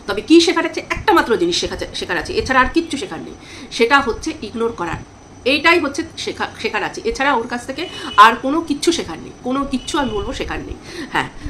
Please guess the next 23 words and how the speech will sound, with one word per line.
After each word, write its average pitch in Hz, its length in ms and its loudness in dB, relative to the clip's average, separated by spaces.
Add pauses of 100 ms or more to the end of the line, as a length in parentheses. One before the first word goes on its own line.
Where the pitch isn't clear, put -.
(100)
তো 285 300 4 (100)
এইটা, 285 440 2 (140)
উম, 185 400 -2
দেখে 294 320 0 (240)
আমি 262 140 0
ভাবলাম, 311 240 0
"তাহলে 302 260 -2
কী 359 220 8
হলো? 151 260 -4 (460)
কমেন্টটা 185 260 -4
তো 302 80 -2
করেছিলাম 339 340 2
আমি, 339 280 6 (360)
হ্যাঁ, 320 220 0 (300)
আমি 185 200 -4
তো 302 80 -8
কমেন্ট, 330 280 2 (160)
আমি 214 140 0
তো 330 100 -2
কমেন্ট 320 260 0
করে 330 140 0
দিয়ে 339 200 4 (120)
ধা।" 294 340 6